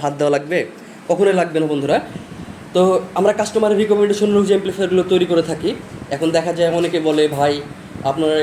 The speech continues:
এই টোন কন্ট্রোল না দিয়ে আপনারা এটাতে স্টেরিও টোন কন্ট্রোল দিবেন", মানে যেগুলো যেখানে প্রয়োজন নাই সেখানে সেগুলো দিতে বলে।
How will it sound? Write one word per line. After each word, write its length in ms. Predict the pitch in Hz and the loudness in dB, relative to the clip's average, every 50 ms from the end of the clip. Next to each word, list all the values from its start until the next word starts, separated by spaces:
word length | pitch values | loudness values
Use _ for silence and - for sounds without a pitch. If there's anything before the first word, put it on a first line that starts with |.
| - 170 | 2 2
এই 80 | 190 190 | 2 2
টোন 180 | 196 196 196 | 2 0 0
কন্ট্রোল 400 | 190 190 185 180 175 175 180 175 175 | 2 2 2 2 2 0 0 0 0
না 140 | 170 165 160 | 0 0 0
দিয়ে 200 | 156 151 156 156 | 0 2 2 2
আপনারা 320 | 147 143 - 151 147 143 147 | 2 0 -2 -2 0 0 0
এটাতে 360 | 139 147 143 147 151 156 156 | -2 -2 -4 -2 -2 -2 -4
স্টেরিও 320 | 156 - - 175 165 165 | -4 -4 -4 -2 0 0
টোন 180 | 151 165 156 147 143 | 0 0 -2 -2 0
কন্ট্রোল 340 | 143 131 131 127 135 131 127 | 0 -2 -2 -2 -4 -4 -4
দিবেন", 260 | 120 123 120 123 123 120 - - - - - - - - - - | -2 -2 -2 -2 -4 -6 -8 -14 -18 -20 -20 -20 -20 -16 -8 -6
মানে 380 | 127 135 143 143 143 143 139 139 143 139 | -4 -2 0 0 2 2 0 0 -2 0
যেগুলো 240 | 139 180 180 196 208 | 2 4 4 4 4
যেখানে 240 | 190 208 202 202 208 | 2 2 2 2 2
প্রয়োজন 380 | 208 208 214 208 208 202 208 208 | 4 4 4 4 4 4 2 2
নাই 140 | 202 240 247 | 0 0 0
সেখানে 280 | 247 233 220 220 214 | 0 2 2 2 0
সেগুলো 280 | 202 - 220 196 202 190 | 0 0 0 2 2 2
দিতে 200 | 180 175 - 170 | 0 0 0 0
বলে। 180 | 143 131 113 | 0 0 0